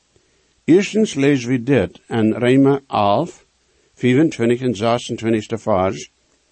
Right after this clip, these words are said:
"Breder, ik wil niet ha, dat je niet zullen van dit geheimnis aan weten, dat je niet junt zelfs klok denken,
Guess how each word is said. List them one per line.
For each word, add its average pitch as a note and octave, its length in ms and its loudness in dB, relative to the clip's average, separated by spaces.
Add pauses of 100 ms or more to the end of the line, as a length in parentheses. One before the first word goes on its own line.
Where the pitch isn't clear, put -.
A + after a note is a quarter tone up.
(440)
"Breder, C3 380 2
ik B2 100 -2
wil A#2 180 2
niet C#3+ 240 0
ha, A#2 300 0
dat A2 200 0
je G#2+ 180 0
niet D3 240 2
zullen D3+ 480 -2 (140)
van A2+ 240 -4
dit D3 220 -2
geheimnis A#2 720 0 (300)
aan A2 240 2
weten, G2 420 -2 (500)
dat A#2 200 0
je B2 120 4
niet B2+ 240 2
junt C#3+ 260 0
zelfs A#2+ 340 0
klok D3+ 380 -2
denken, A2 440 -2